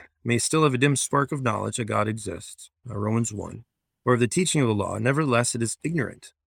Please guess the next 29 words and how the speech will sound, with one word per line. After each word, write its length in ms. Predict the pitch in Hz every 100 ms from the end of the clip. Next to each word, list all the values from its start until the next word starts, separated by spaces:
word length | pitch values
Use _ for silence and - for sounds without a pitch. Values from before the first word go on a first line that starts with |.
| _
blind, 380 | 123 120 123 139
and 80 | 123
perverted, 500 | 123 117 123 104 104
so 300 | - 117 113
that 200 | 113 113
even 320 | 123 143 135
when 100 | 123
the 60 | 117
most 180 | 110
skillful 340 | - 139 147 131
and 80 | 113
learned 300 | 123 147 131
people 380 | 123 110 117
on 200 | 113 107
earth 320 | 107 113 110 117
read 200 | 127 131
or 80 |
hear 160 | 110 127
the 60 | 110
gospel 480 | 120 147 - -
of 120 | 101 92 _ _
God's 240 | 123 113
Son 340 | - - 139 101
and 100 | 101
the 60 |
promise 420 | 98 123 123 120 -
of 80 |
eternal 300 | 110 - 113
salvation 640 | 101 110 104 131 135 101